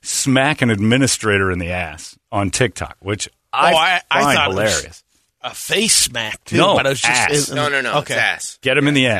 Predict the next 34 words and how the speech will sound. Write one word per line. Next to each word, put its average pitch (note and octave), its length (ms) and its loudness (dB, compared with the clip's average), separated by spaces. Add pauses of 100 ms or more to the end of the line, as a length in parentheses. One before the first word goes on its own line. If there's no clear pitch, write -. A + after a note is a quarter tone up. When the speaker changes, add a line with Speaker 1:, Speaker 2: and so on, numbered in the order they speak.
(100)
Speaker 1:
ass. - 200 -18
Yeah, A2+ 140 0
if G#2+ 80 -2
they F#3 100 2
smack G3 340 2
him C#3 80 0
in B2+ 60 0
the A2+ 80 0
face, F#2+ 420 -2
they A2+ 140 -2
might G#2 200 0
get G2 140 -2
smacked C#3+ 380 -6
Speaker 3:
That's D#2 160 -4
Speaker 1:
back. C#3 100 0
Speaker 3:
assault. C#3 240 0
Speaker 2:
Yeah. - 100 -18
Speaker 3:
I A2+ 40 -6
mean, B2 140 -4
Speaker 1:
Well, B2 100 4
Speaker 3:
it's G#2 100 -2
Speaker 1:
they're C3+ 100 4
both F3 140 2
Speaker 3:
assault D3+ 200 2
either F#3+ 80 2
Speaker 1:
felonies. C#3 220 2
Speaker 3:
way. F3 40 2
Speaker 2:
Yeah, F#3+ 240 2
it's - 240 -2 (200)
Speaker 1:
They're A2 100 -4
both E3+ 260 -2
illegal. G#2+ 520 -4
Speaker 3:
Yep. A#2 220 -6
Speaker 2:
Yeah. D#3 300 0